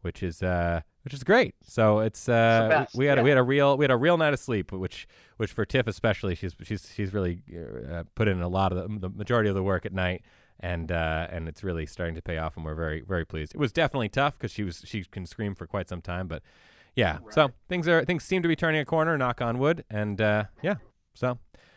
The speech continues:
Speaker 1: that's pretty much all I got. Uh, anything else you wanna, you wanna mention before we close this bitch out?
Speaker 2: Yeah, you ever get, um, phone calls from those, uh, those people saying, "Oh, this is the Social Security Administration. You need to call us back right away,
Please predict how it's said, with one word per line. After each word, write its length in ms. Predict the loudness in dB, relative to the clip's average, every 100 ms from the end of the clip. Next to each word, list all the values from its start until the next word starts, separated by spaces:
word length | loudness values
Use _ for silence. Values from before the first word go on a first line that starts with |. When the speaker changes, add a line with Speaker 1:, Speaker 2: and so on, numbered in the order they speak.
| _
Speaker 1:
that's 100 | -8
pretty 140 | 0 4
much 80 | 6
all 160 | 8
I 100 | 8
got. 280 | 6 4 2 -2
Uh, 60 |
anything 480 | 0 2 4 4 4
else 180 | 2 2
you 60 |
wanna, 240 | 2 4 4
you 80 | 2
wanna 140 | 2
mention 220 | 2 -2
before 160 | -2 0
we 180 | 2 0
close 320 | 2 2 2
this 140 | 0
bitch 240 | 0 0 2
out? 240 | 2 2 -4 -14 -16 -20 _ _ _ _ _
Speaker 2:
Yeah, 220 | 0 2 4
you 160 | 2
ever 160 | 0 0
get, 280 | -2 -2 4
um, 260 | 6 6
phone 260 | 4 2 2
calls 380 | 4 4 4 0
from 280 | 0 0 0
those, 400 | 0 0 -2 -2
uh, 320 | -2 -2 -6 -12 _ -10
those 140 | -6
people 400 | -4 -4 -2 -2
saying, 340 | -4 -2 0 2
"Oh, 160 | 2
this 200 | 0 -4
is 80 | -6
the 100 | -4
Social 380 | -2 -4 -4 -8
Security 400 | -6 0 0 0
Administration. 640 | -2 -4 -2 -4 -2 -4
You 80 | -4
need 100 | -6
to 60 | -2
call 240 | 2 4
us 80 | 2
back 280 | -2 -2 -2
right 120 | -4
away, 400 | -2 -2 -2